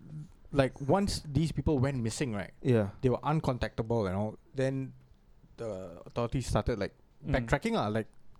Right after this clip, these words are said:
Speaker 2: Mm.
Speaker 1: going back and, like, seeing, okay, what could have happened.
Speaker 3: Yeah.
Speaker 2: Yeah.
Speaker 1: And then they go through all, like, checking, uh, checking C C T V, when wa-, when were they last spotted and all this kind of shit.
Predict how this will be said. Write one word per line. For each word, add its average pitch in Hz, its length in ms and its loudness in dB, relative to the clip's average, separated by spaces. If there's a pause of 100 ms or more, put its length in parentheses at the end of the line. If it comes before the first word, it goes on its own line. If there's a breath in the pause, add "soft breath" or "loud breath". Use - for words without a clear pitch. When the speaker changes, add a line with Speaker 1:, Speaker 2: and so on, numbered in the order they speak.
Speaker 2:
Mm. 175 60 4
Speaker 1:
going 151 240 6
back 151 260 2
and, 113 200 -6
like, 110 160 -4
seeing, 139 260 -2 (180)
okay, 123 220 -2
what 113 380 0 (120)
could - 120 2
have 110 100 -2
happened. 113 400 -2
Speaker 3:
Yeah. 117 240 -6
Speaker 2:
Yeah. 127 320 4
Speaker 1:
And 131 160 2
then 165 100 2
they 135 100 -2
go 147 180 -4
through 160 180 -2
all, 160 340 2
like, 117 220 0
checking, 135 380 -2 (120)
uh, 120 160 2
checking 127 380 0
C 123 140 -2
C 123 100 -6
T 120 140 -4
V, 120 260 -2
when 127 260 2
wa-, 117 140 0
when 139 300 2
were 123 80 4
they 131 80 4
last 127 220 2
spotted 120 400 0
and 92 100 2
all 113 60 2
this 123 100 -2
kind 123 140 0
of 110 60 -4
shit. - 220 0